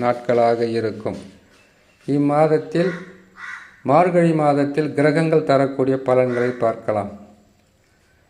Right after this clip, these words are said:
மேச ராசிக்காரர்களுக்கு உங்களுடைய ராசிக்கு இரண்டாம் ராசியில் குரு பகவான் வக்ரம், தை மாதத்தில் வக்ர நிவர்த்தி. வக்ர நிவர்த்தி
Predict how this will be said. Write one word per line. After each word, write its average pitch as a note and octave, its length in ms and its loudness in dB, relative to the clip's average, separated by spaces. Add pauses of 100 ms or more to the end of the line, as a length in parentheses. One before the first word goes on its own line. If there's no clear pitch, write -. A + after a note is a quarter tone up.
(120)
மேச G3+ 380 2
ராசிக்காரர்களுக்கு C3+ 1080 0 (1040)
உங்களுடைய D#3 580 2 (140)
ராசிக்கு D#3 440 -2 (200)
இரண்டாம் E3+ 500 4
ராசியில் C3+ 520 -2
குரு D3+ 180 2 (100)
பகவான் C3 480 2
வக்ரம், B2 460 -2 (520)
தை B2+ 140 4 (120)
மாதத்தில் B2 580 0
வக்ர A#2 260 -2 (140)
நிவர்த்தி. A#2+ 420 0 (1200)
வக்ர C#3+ 300 2 (140)
நிவர்த்தி D#3+ 380 2